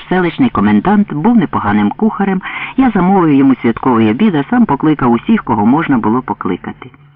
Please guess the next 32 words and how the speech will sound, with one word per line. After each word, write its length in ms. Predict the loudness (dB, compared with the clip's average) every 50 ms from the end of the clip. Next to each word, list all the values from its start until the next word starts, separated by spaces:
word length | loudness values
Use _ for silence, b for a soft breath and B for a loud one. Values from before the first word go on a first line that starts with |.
| _ _ _ _ -6 -4
Здебільшого 600 | -2 0 2 2 4 2 2 2 0 0 0 0
це 160 | 0 -2 -2
були 280 | 0 2 2 2 0 -2 B B B B B
письменницькі 720 | B -2 0 0 0 2 2 4 2 2 0 -2 0 0 0
діти, 340 | 2 2 0 2 2 0
з 40 | 0
якими 280 | 0 0 2 2 2 2
дружив 400 | 2 2 0 0 2 2 0 2
Олег, 320 | 2 0 0 0 -2 -4 -4 -8 -18 B B B B B B B
та, 120 | 0 2
звичайно, 420 | 2 2 2 2 2 2 2 2 2
подружжя 500 | 2 0 0 2 2 2 2 2 2 2
Менків, 480 | 2 4 2 2 2 0 0 0 0
котрим 360 | 0 -2 -4 -2 0 0 2
належало 480 | 2 2 2 0 -2 -2 -2 -2 -4 -4
почесне 500 | -4 -6 -8 -8 -10 -16 -8 -2 0 2
місце. 480 | 2 2 0 0 -4 -8 -12 -12 -12 -12 -14 -20 -20 -20 -20 -20 -10 -4
Ні 140 | -2 0 0
батьків 380 | 0 0 -2 -2 0 -2 -2 0 0
Світлани, 520 | -2 0 0 0 0 2 0 0 0 -2 B B B B B
ні 140 | B 2 2
Олегової 520 | 2 2 2 2 2 2 2 2 2 2
матері 420 | 2 2 2 0 0 -2 -2 -2 -2
за 120 | -4 -4
столом 400 | -6 -4 -4 -4 -2 0 0 2
не 100 | 0 0
було. 340 | 0 0 -2 -4 -4 -6 -8 B B B B B B B B B B _ _ _ _ _ -12 -4
А 100 | -4 -2
проте 280 | -2 -2 -2 0 2 2
молодим 440 | 4 4 4 2 4 4 4 4 4
було 240 | 4 2 2 2
весело, 520 | 2 0 0 -2 -2 -4 -6 -4 -4 -4